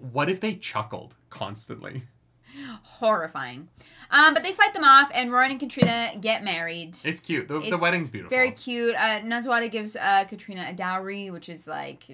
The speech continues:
Speaker 2: fucking rad. Uh, Aragorn is like, "Here, Roran, you take Snowfire, 'cause, like, I'm never gonna ride him, and he needs to be taken care of." Um, glad they kinda tied that up.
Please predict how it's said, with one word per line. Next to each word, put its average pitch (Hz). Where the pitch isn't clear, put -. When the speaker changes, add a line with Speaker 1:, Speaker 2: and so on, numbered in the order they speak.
Speaker 2:
fucking 143
rad. 160
Uh, 202
Aragorn 240
is 233
like, 233
"Here, 240
Roran, 220
you 214
take 214
Snowfire, 220
'cause, 214
like, 190
I'm 180
never 170
gonna 160
ride 160
him, 160
and 160
he 180
needs 185
to 180
be 156
taken 165
care 156
of." 156
Um, 185
glad 208
they 190
kinda 175
tied 170
that 160
up. 151